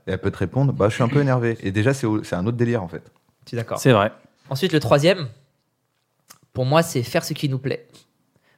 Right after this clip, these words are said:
Speaker 2: Aujourd'hui, je fais, je fais plus de concessions. C'est-à-dire que, regarde, c'est très con. Il y a, il y a, quand tu m'as appelé pour l'ém-, dernier exemple, tu m'as appelé pour l'émission, la der-, la semaine dernière, je sais plus, j'ai, j'avais rien de prévu,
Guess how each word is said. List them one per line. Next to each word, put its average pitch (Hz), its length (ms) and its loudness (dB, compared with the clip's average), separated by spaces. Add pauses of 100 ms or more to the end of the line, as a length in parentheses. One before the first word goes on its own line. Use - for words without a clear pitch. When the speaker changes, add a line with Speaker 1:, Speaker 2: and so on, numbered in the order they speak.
(120)
Speaker 2:
Aujourd'hui, 135 280 2
je 151 80 -2
fais, - 160 -2
je - 120 -6
fais 135 80 -2
plus 170 260 -4
de 151 80 6
concessions. 135 500 -4 (1400)
C'est-à-dire 147 320 2
que, 156 80 0
regarde, 135 300 6 (560)
c'est 147 140 -4
très 180 160 0
con. 139 260 -4
Il 135 80 -6
y - 20 6
a, 131 240 6
il 131 60 0
y 131 40 2
a, 120 200 0 (260)
quand 151 120 -2
tu - 120 -10
m'as 156 100 4
appelé 160 200 0
pour 143 200 0
l'ém-, 113 320 -4 (120)
dernier 143 160 4
exemple, 131 340 -2 (100)
tu - 120 -8
m'as 131 80 2
appelé 139 140 -2
pour 143 140 0
l'émission, 131 400 0 (1000)
la 127 160 4
der-, 139 280 4
la 135 120 -2
semaine 147 200 -2
dernière, 156 260 2
je 147 80 -6
sais 143 80 -6
plus, 165 220 -4
j'ai, 131 300 2
j'avais 131 240 2
rien 170 220 2
de 202 60 -6
prévu, 151 380 0